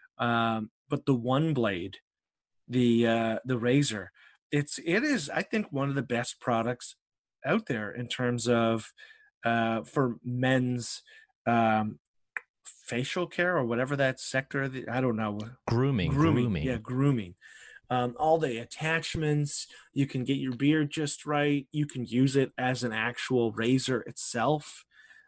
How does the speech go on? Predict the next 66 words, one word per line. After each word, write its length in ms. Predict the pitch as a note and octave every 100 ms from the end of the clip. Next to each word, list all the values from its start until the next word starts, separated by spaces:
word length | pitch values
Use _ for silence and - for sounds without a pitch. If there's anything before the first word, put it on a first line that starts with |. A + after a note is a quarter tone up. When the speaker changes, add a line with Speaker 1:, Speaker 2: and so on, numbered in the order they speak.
| _
Speaker 1:
Um, 440 | A#2 A#2 A#2 A2+ A2
Speaker 2:
Mm. 280 | F2+ F#2 D3
Speaker 1:
yeah, 100 | C3+
it's 180 | D3
a 40 | -
pretty 240 | - -
good 260 | F#3+ D#3 G#3
one. 160 | A2 G#2 -
I, 340 | B2+ C3+ C3+ C3
I 300 | - C#3 C#3+ B2+
Speaker 2:
I, 100 | G#2
yeah, 200 | G#2 G2+
I, 140 | F2+ G2+ -
I 160 | - F#2+
also 400 | G2+ G2 A#2+ B2+
would 140 | A2+
recommend 460 | G#2+ A2 A2 G#2 G#2
it. 220 | B2 D#3 -
The 100 | F#2+
only 180 | A2+ A2
problem 300 | G2+ - A2
I 100 | F#2+
have 160 | G2+ G2+
with 100 | F#2
it 60 | F#2
is 140 | F2+
I 120 | F#2
always 220 | F2+ G#2+ F2
break 420 | - F#2+ G2 -
the, 320 | F2 D#2+ D#2 - _ _ _
the 60 | E2
blade 480 | F2 F2+ F#2+ F2+
too 220 | E2+ C3 G#2+
often. 540 | E2+ G2 B2+ B2+ C3+ - -
You 60 |
know, 20 |
if 100 | F2+
it 60 | F#2
just 200 | E2+ F#2
falls 300 | - F2+ F#2
on 60 | F2
the 60 |
ground, 420 | E2+ E2+ F2 F#2 F2+
sometimes 300 | F#2+ G2 D3+
Speaker 1:
Then, 60 | -
Speaker 2:
it 40 |
can 80 | C#3+
Speaker 1:
yeah, 80 | B2
Speaker 2:
snap. 440 | - F2 E2+ F2+
Speaker 1:
it 140 | D3
is 120 | C#3+ D3
a 60 |
little 180 | D3+ D3+
too 160 | D3+ F3+
fragile. 560 | - C3+ B2+ B2+ B2 C3
You 80 |
gotta 180 | B2+ C3
make 180 | B2+ B2
sure 340 | - C3 B2
in 180 | A#2 C3+
between 360 | B2 A#2 C3+ B2
uses 420 | A#2+ A#2 B2+ A#2
you 60 | A#2+
take 300 | - B2+ -
the 80 | B2
blade 380 | A#2 A#2+ A#2+